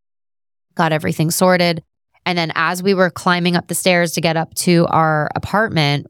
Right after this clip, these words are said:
we got a call from another set of friends who said, you know, "Our friend Brianna, she's, she's in an accident. She's in an accident." And so she had a much rougher accident than we did.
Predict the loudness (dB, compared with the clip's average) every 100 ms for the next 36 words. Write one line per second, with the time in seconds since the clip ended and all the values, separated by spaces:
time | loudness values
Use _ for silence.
0 | -8 -2 0 0 -2 -2 2 2 0 -2
1 | -2 -2 -2 -4 -8 _ _ -6 0 2
2 | 2 0 0 -2 -4 -2 -2 -2 -2 -4
3 | -8 _ _ _ 2 6 6 4 2 0
4 | -2 -2 -4 _ _ -4 0 2 0 0
5 | 0 0 0 2 4 2 2 0 -2 -4
6 | -4 -4 -2 0 2 0 -2 -2 -4 -2
7 | -2 0 2 0 0 -2 0 0 -2 -6
8 | -6 -2 0 0 0 0 0 0 -2 -4
9 | -2 -4 -4 -2 -2 0 0 0 -2 -4
10 | -4 -4 -4 -2 0 0 2 2 2